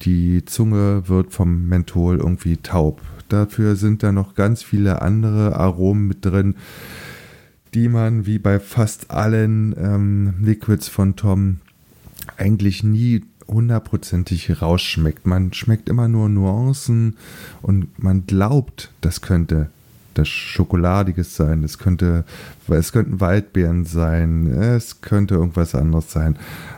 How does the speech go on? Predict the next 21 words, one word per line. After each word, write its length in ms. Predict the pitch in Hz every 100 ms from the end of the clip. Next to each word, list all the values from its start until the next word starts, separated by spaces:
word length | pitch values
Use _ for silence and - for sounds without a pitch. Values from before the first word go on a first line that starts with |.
| -
Ähm, 460 | - 85 85 87 87 - - -
aber 300 | 98 95 107
im 100 | 101
Endeffekt 480 | 98 101 - 101 -
ist 160 | 87 98
man 140 | 87
sich 180 | 87 101
nie 400 | 107 131 151 156 107
wirklich 420 | 87 90 - 92
sicher. 440 | - 78 73 71 - - - - _ _
Genauso 360 | 90 90 90 104
ist 160 | 80 -
das, 220 | 87 - - - - - -
ähm, 340 | - 92 90 90
bei 180 | 98 98
Dark 260 | 113 120
Menthol. 520 | 95 92 147 180 196 -
Und 500 | 110 117 113 110 - -
Dark 420 | 113 110 131 120
Menthol, 720 | 104 104 - 123 147 160 170 -
um 300 | 90 87